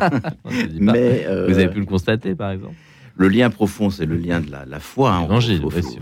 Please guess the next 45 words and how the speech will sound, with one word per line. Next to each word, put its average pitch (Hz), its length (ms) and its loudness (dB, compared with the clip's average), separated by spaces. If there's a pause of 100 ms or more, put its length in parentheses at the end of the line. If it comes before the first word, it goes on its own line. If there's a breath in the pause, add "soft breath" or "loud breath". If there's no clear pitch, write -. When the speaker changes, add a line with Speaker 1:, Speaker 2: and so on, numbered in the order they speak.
Speaker 2:
au, - 300 -14
au - 20 -20
final, 95 540 -4 (320 soft breath)
Speaker 1:
Oui. 95 180 0
Speaker 2:
et 85 140 0
le, 80 160 0
l'attachement 87 560 -2
à 87 40 -2
la 80 80 -6
personne 82 320 -6
de 78 120 -4
Jésus. 78 440 -4 (640 soft breath)
Euh, 73 520 0
mais 67 240 0
les 98 120 2
parcours 113 520 -4
sont 95 160 -4
très, 90 760 -4 (220)
sont - 160 -10
très 87 160 -10
différents, 87 460 -6
c'est 92 180 -12
vrai. 82 220 -12 (580 loud breath)
Speaker 1:
Il 98 80 4
y 101 40 6
a 95 120 2
un 92 240 2
rapport 98 320 0
au 101 80 -2
sacré 101 420 -4
qui 101 100 -6
est - 20 -4
pas 95 140 -2
tout 90 160 -12
à 90 100 -2
fait 92 160 -2
le 90 40 0
même. 110 220 2
En 90 160 2
Inde, 107 180 2
c'est 90 120 -4
encore 80 180 -6
très, 85 160 -12
très 76 160 -10
fort. 117 360 -8